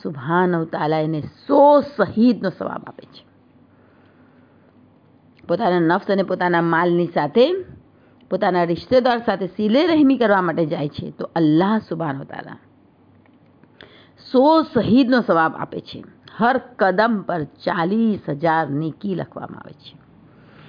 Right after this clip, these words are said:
હર કદમ પર ચાલીસ હજાર ગુનાહ માફ થાય છે. હર કદમ પર ચાલીસ હજાર દરજ્જા બુલંદ થાય છે. અને એની સાથે એવી રીતે સુલુક કરવામાં આવશે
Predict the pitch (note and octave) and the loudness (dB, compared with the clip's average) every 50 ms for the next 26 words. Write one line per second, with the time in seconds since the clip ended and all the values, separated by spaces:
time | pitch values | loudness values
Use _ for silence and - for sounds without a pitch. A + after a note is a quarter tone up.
0 | - - - - - A#3+ C4+ D4 C#4+ - C4 A#3 A3 C4 C4+ C4 - B3+ A3+ - | -20 -20 -8 -2 0 0 2 0 0 0 0 0 2 2 2 2 2 0 0 0
1 | - - G#3 A3 G#3+ B3 C#4+ C4+ - A3 G3+ F3+ A3 G#3 F#3 D#3+ D#3 F3+ E3+ E3+ | 0 0 0 0 0 -2 -2 -2 -2 -2 0 2 2 2 0 0 -2 -4 -4 -4
2 | F3+ D3+ D3 D3+ C#3 - - - D#3 - - - C3 C#3+ - F3 - - F#3 D#3+ | -4 -6 -6 -8 -10 -12 -14 -16 -18 -14 -14 -8 -4 -2 -2 -2 0 0 0 0
3 | E3 E3+ D3+ E3 C#3+ - - - F3+ D3+ E3 E3+ G#3 G#3 D#3 F3 D#3+ D3 E3+ F3+ | 0 0 0 -2 -4 -4 -2 -2 -2 0 0 0 0 0 -2 -2 0 0 0 0
4 | F3+ D#3+ - - E3 D#3+ E3+ E3+ D#3 D3+ - - C4 C#4+ C4 C4 A3+ G#3 F3+ F3+ | 0 -2 -2 -2 0 0 0 0 -2 -2 0 2 2 2 2 2 0 0 0 -2
5 | E3+ - E3 - - - - A2 - - _ _ _ _ - - _ _ _ _ | -6 -8 -10 -10 -12 -16 -20 -20 -20 -20 _ _ _ _ -20 -20 _ _ _ _
6 | _ _ _ - - - - - - - - E3+ E3 E3+ D#3+ - - E3+ F#3 G#3+ | _ _ _ -20 -20 -20 -20 -20 -20 -14 -8 -4 -2 -2 -2 -2 0 0 2 2
7 | A#3 A3 D#3+ - F3+ D#3+ D#3 - F#3 D#3 D#3 E3+ F3+ B3 C4+ C#4 C#4+ G#3+ - C#4+ | 2 0 0 -2 -4 -4 -4 -4 -2 0 0 2 2 2 2 2 0 0 0 0
8 | C#4+ C4 A#3 - - B3 A3+ G#3 G#3 F#3+ F#3 - G3+ F3 D#3 D3 C#3+ C#3+ B2+ A2+ | 0 0 -2 -4 -2 0 0 2 2 0 0 -2 0 0 2 0 0 -2 -4 -6
9 | - - - - - - | -8 -10 -14 -20 -20 -20